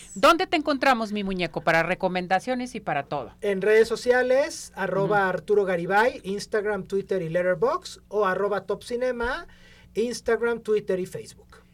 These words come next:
Speaker 1: Correcto. Gracias, mi muñeco.
Speaker 2: No, gracias a ustedes y
Speaker 1: Cuídate
Speaker 2: feliz Navidad.
Speaker 1: mucho. Gracias por todo tu apoyo en este año,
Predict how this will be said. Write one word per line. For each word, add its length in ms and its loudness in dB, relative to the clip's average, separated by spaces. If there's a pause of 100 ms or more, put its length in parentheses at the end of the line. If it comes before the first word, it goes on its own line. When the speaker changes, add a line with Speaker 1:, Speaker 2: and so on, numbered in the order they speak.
(160)
Speaker 1:
Correcto. 580 -8
Gracias, 400 -6
mi 120 -10
muñeco. 460 -12
Speaker 2:
No, 200 -8
gracias 380 -8
a 40 -4
ustedes 360 -4
y 20 -16
Speaker 1:
Cuídate 300 0
Speaker 2:
feliz 180 0
Navidad. 100 0
Speaker 1:
mucho. 460 -2
Gracias 400 -2
por 180 -8
todo 300 -2
tu 100 -6
apoyo 500 -4
en 140 -4
este 360 -6
año, 480 -4